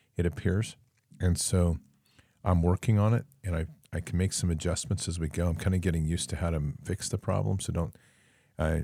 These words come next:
it is controllable, and, uh, I'm paying attention to it. And I'll get a call on Monday with the, uh, manufacturer and see what it is that's going on, and we'll get to the bottom of it if I don't figure, fix it out before then. So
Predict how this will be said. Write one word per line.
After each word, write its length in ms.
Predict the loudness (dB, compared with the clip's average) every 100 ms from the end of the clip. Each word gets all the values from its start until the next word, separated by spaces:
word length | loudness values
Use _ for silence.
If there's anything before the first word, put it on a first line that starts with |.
| -4 -10 -2
it 120 | 2
is 160 | 2 4
controllable, 640 | 2 4 2 2 0 -2 _ _ -4
and, 420 | 0 0 -2 -4
uh, 200 | -4 -4 -8 -16 -8
I'm 140 | -4
paying 220 | 2 4
attention 500 | 4 2 0 0 -2
to 140 | -2 -2
it. 120 | -2 _ _ _ _ _ _ _ _ _ _
And 80 | 2
I'll 140 | 4 4
get 160 | 2
a 60 | 0
call 340 | -2 2 4
on 180 | 4 4
Monday 520 | 4 4 2 -2 -4 _ _ -20 -20 _ _ _
with 320 | 2 2 0
the, 380 | -2 0 0 -4 _ -20 _ _ _ _ -8
uh, 300 | -4 -4 -8 -12 _ _ _ 0
manufacturer 720 | 2 4 2 0 0 -2 0 0
and 100 | -2
see 220 | -2 -2
what 180 | -2 -2
it 120 | -2
is 160 | -4
that's 100 | -6
going 260 | -4 -2 0
on, 220 | -2 -2
and 80 | -4
we'll 80 | -6
get 160 | -8
to 80 | -8
the 80 | -6
bottom 380 | -4 -2 -2 -2
of 120 | -2
it 80 | -4
if 120 | -2
I 80 | -2
don't 180 | -2 -4
figure, 220 | -6 -6
fix 280 | -6 -6 -2
it 40 |
out 160 | -4 -4
before 320 | -8 -4 -4
then. 260 | -2 -4 -4
So 300 | -4 -2